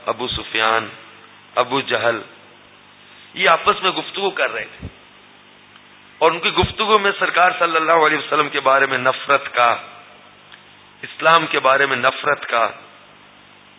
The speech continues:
طنز کرتے ہوئے، کہے لگاتے ہوئے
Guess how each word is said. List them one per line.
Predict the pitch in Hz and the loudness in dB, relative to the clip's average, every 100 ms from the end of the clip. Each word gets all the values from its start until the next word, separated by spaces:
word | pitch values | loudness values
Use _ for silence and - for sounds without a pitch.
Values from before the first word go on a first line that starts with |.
| - - - _ | -20 -20 -20 _
طنز | 180 190 - | 2 2 0
کرتے | - 143 - 143 | -2 -2 0 0
ہوئے، | 131 117 113 107 - - - - | 0 -2 -2 -2 -8 -20 -20 -4
کہے | 165 - 170 160 147 | -2 -2 0 0 2
لگاتے | 131 131 131 135 | 2 2 2 -2
ہوئے | 123 117 113 | -2 -2 -4